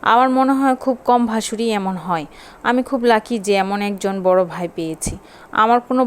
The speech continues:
বড় ভাই নেই, আমিই সবার বড়। তাই বড় ভাইয়ের কাছ থেকে কোনো কিছু পাওয়ার যে একটা আনন্দ, সেটা কখনো পাইনি। কিন্তু এখন মনে হয় জীবনে কিছু তো ভালো কাজ করেছি, যার কারণে এরকম একজন মানুষকে ভাসুর হিসেবে পেয়েছি। এদিকে আমার ছেলে সপ্তাহে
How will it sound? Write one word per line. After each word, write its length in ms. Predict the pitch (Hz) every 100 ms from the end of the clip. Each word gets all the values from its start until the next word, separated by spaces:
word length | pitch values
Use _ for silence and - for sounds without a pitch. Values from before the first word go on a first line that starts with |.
| 214
বড় 140 | 214 202
ভাই 260 | 175 180 165
নেই, 180 | 156 180 240
আমিই 340 | 202 220 233
সবার 340 | 220 202 175 165
বড়। 200 | 160 151 - - -
তাই 140 | - 220 190
বড় 180 | 196 220
ভাইয়ের 280 | 226 240 254
কাছ 200 | 240 233 -
থেকে 220 | 240 226
কোনো 260 | 233 226 220 220
কিছু 200 | 226 - 208
পাওয়ার 260 | 208 208 202
যে 80 | 214
একটা 220 | 208 - 220 190
আনন্দ, 240 | 190 185 202
সেটা 200 | - 214 208
কখনো 340 | 202 190 196 190
পাইনি। 360 | 185 160 156 160 - - - -
কিন্তু 220 | 233 247 -
এখন 220 | 208 - 269
মনে 220 | 269 262
হয় 240 | 262 240 220
জীবনে 260 | 208 220 233
কিছু 260 | 233 226 254
তো 80 | 254
ভালো 260 | 220 220 220
কাজ 180 | 226 220
করেছি, 460 | - 220 220 - 202 - - -
যার 260 | 185 202 196
কারণে 340 | 208 202 214 214
এরকম 360 | 190 208 208 240
একজন 280 | 240 214 247
মানুষকে 420 | 226 214 214 - 196
ভাসুর 400 | 175 180 220 208
হিসেবে 280 | 190 185 170 160
পেয়েছি। 360 | 165 160 - 170 - - - - - _ _ - - - -
এদিকে 300 | 240 226 247
আমার 320 | 262 233 240 247
ছেলে 200 | - 262
সপ্তাহে 440 | 254 226 214 247